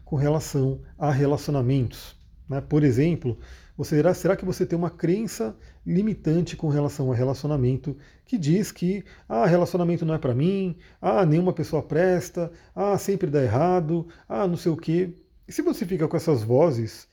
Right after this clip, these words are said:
sendo repetidas na sua mente, como é que você quer, né, manifestar algo diferente?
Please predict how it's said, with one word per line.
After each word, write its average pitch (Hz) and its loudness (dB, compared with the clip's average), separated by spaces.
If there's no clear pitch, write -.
sendo 285 -4
repetidas 135 -2
na 131 0
sua 220 -4
mente, 170 -2
como 254 -2
é 190 2
que - -6
você 160 -2
quer, 151 -2
né, 156 0
manifestar 147 0
algo 135 -2
diferente? 120 -4